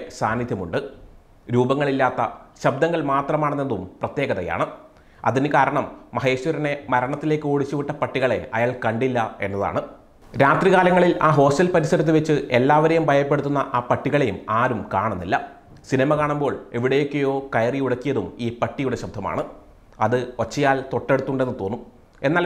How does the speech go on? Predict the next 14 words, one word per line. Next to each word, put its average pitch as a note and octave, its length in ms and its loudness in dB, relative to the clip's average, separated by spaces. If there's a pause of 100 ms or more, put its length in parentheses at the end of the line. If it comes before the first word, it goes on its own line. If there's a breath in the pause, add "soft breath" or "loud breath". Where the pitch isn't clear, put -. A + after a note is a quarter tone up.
വെറും D#3+ 260 0
ശബ്ദം D#3 340 -4
മാത്രമായിരിക്കും. G#2 560 -4 (460 loud breath)
പക്ഷേ G3 200 2 (160)
ആ - 20 2 (100)
ശബ്ദത്തിൻ്റെ F3 520 0
ഭീകരതയിൽ D#3 480 0 (180)
നമ്മൾ C3 180 0 (380)
കീഴടങ്ങിപ്പോകും. A#2 680 -2 (540 loud breath)
പട്ടിയെ E3+ 400 0
കാണുന്നില്ല D3+ 380 2 (200)
എന്നതൊന്നും C3+ 380 -2 (200)
അവിടെ C3+ 240 0
ഒരു C3 80 2